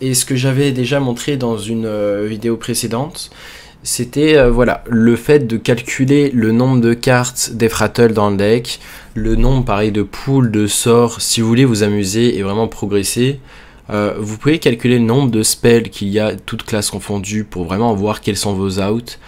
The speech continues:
dans des situations précises. Si vous, vraiment, vous connaissez toutes les cartes du deck, euh, enfin toutes les cartes du jeu, bah vraiment vous allez avoir des outs, vous allez trouver potentiellement des outs. Euh, est-ce qu'on trade ici ? On va trade, je pense.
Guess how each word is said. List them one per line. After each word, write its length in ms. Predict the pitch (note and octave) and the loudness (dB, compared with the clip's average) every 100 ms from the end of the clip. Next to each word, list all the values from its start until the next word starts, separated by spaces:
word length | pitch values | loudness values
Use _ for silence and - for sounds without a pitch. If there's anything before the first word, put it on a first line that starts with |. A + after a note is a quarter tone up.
| - - | -20 -12
dans 140 | F#2 F#2+ | -6 -4
des 60 | |
situations 440 | F#2+ - G2 - F#2 | -6 -4 -4 -4 -6
précises. 420 | F#2 - C3+ C3 | -6 -4 -2 -4
Si 100 | G#2 | -4
vous, 140 | G2 | -4
vraiment, 320 | F#2+ G#2 B2+ | -2 0 0
vous 100 | G#2+ | -2
connaissez 420 | F2 F#2+ F#2 G#2 - - | -4 -6 -4 -4 -8 -12
toutes 320 | - B3 - | -10 -10 -2
les 120 | C#3 | 0
cartes 200 | B2+ B2 | 2 0
du 100 | A#2 | 0
deck, 440 | A2+ A2+ C#3 - - - - - - - | 0 0 0 -8 -16 -20 -20 -20 -20 -16
euh, 520 | F#2+ G#2+ G#2+ G#2+ G#2 F#2+ | -6 -4 -2 -2 -2 -4
enfin 220 | F#2+ F#2+ | -4 -6
toutes 160 | B2+ | -2
les 80 | B2+ | -2
cartes 220 | B2+ A2 | 0 -4
du 80 | G2 | -6
jeu, 180 | G2 C3 | -4 -4
bah 240 | D3 G#2 | -2 -4
vraiment 380 | - G2+ G#2 C3+ | -4 -6 -2 -2
vous 100 | A#2+ | -2
allez 220 | G2+ F#2+ | -4 -2
avoir 260 | F2+ F2+ G#2 | -2 -4 -4
des 220 | F#2 F2+ | -4 -2
outs, 560 | A2+ C3+ C3 - - - - _ - | -2 -2 -4 -8 -8 -12 -20 _ -20
vous 220 | - G#2 | -12 -4
allez 100 | A#2+ | -2
trouver 240 | C3 - D#3 | -2 -2 -2
potentiellement 460 | - A2 - A#2 | -2 -4 -4 -4
des 180 | A2+ F#2+ | -4 -6
outs. 60 | F#2 - - - - - - - - - - - - - - - - | -10 -12 -20 -20 -20 -20 -20 -20 -20 -20 -20 -20 -20 -20 -20 -20 -8
Euh, 380 | A2 A2 A2 A2 | -2 0 0 0
est-ce 180 | C3 - | -2 -2
qu'on 220 | C3+ G#2 | -2 -4
trade 420 | - - F#2+ D#2 | -6 -4 -4 -4
ici ? 480 | D#2+ - - - - - - _ _ _ _ - - | -4 -4 -4 -8 -18 -20 -20 _ _ _ _ -20 -8
On 140 | G2 | -8
va 180 | F2+ G2 | -4 -4
trade, 540 | F#2+ - - A#2 B2+ B2+ | -4 -10 -8 -2 -2 -2
je 80 | |
pense. 880 | A#2+ A#2+ B2 B2+ C3+ B2+ - - - | -4 -2 -2 -2 -4 -6 -8 -10 -14